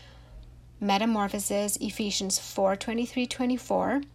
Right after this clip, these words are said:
I thought it's probably very important to give my audience and my friends a very, you know, in-depth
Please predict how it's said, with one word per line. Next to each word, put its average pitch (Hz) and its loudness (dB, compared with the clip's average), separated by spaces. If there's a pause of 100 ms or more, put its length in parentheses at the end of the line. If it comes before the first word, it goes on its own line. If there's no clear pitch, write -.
(800)
I 247 2
thought 202 0
it's 208 -2
probably 214 0
very 220 4
important 202 2
to 196 2
give 202 -2
my 202 -2
audience 196 -2
and 196 -2
my 190 -2
friends 190 -2
a 196 -2
very, 202 0 (480)
you 190 -4
know, 196 -2 (920)
in-depth 220 2